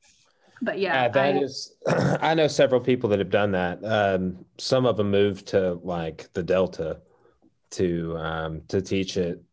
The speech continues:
Speaker 2: schools. And I wanna say that maybe Lamar at one point was one of those schools you could teach at. I could be wrong about that, but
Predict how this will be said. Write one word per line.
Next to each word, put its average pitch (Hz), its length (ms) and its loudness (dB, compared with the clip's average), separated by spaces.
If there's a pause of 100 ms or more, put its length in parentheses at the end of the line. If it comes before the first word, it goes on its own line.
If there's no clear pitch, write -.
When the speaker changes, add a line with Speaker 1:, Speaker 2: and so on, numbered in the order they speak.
(220)
Speaker 2:
schools. 95 560 -2
And 113 100 0
I 117 60 0
wanna 160 260 2
say 120 480 2 (560)
that 120 140 2
maybe 156 300 0
Lamar 117 760 -2 (340)
at 117 140 0
one 120 280 0
point 139 320 2
was 117 180 -4
one 117 120 2
of 117 80 4
those 113 180 2
schools 110 400 -2
you 104 60 -2
could 95 180 -6
teach 101 260 -6
at. 104 80 0
I 104 80 -2
could 147 180 -2
be 107 100 -2
wrong 80 280 -6
about 73 300 -8
that, 78 220 -8
but 95 200 -4